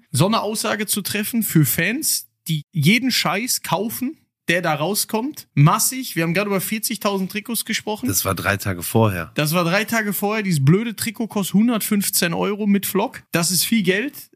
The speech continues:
Speaker 1: Es kosten mittlerweile, die Tickets kosten extrem viel Geld. Da kommen Schuhe raus, ne, wurde ja auch angesprochen.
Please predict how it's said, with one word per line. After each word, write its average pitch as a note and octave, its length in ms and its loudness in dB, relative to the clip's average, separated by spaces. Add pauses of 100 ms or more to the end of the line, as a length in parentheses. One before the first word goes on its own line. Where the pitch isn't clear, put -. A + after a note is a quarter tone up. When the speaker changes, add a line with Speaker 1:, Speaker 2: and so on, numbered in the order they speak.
(120)
Speaker 1:
Es F3 220 0
kosten G#3+ 380 0
mittlerweile, G3+ 880 2
die E3+ 240 4
Tickets - 520 0
kosten - 360 0
extrem G#3 440 0
viel A3 160 2
Geld. G3+ 360 -2
Da E3 80 0
kommen F#3 360 0
Schuhe A3+ 420 0
raus, A#3+ 360 -2
ne, F#3+ 140 -2
wurde E3 240 -2
ja D#3+ 60 4
auch G3+ 120 0
angesprochen. A3+ 720 0